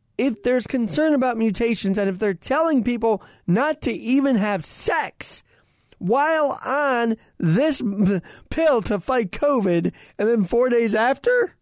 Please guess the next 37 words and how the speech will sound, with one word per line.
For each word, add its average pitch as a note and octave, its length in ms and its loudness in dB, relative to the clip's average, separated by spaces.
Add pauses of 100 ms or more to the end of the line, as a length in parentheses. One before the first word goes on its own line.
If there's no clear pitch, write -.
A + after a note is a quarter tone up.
(880)
what B3+ 300 2
is C4+ 200 2
going A3 360 0
on? C4 380 -2 (1120)
Why C4 340 0
is C#4+ 220 2
that B3 200 -2
the A3 80 -2
case C#4+ 360 0 (220)
if A#3 120 2
it's A#3 100 0
a A3 60 -2
safe B3 260 -2
drug? A#3+ 300 -2 (220)
Why D4+ 280 2
is D4+ 200 2
that C4+ 200 0
the A#3 60 0
case? D#4 340 0 (220)
They B3 140 0
can't C#4 220 0
have C4 160 0
sex - 320 -4
while G3 140 2
on D#3 140 -2
it. - 80 -12 (240)
You F4+ 200 2
can C4 360 0 (180)
have C4+ 260 0
sex B3 300 -4
when A3+ 120 0
you're G#3+ 140 2
on G3+ 100 0
anti, G3+ 460 0 (380)
uh, G3+ 280 0 (1600)
acid G3 420 -2
medicine, E3 460 -2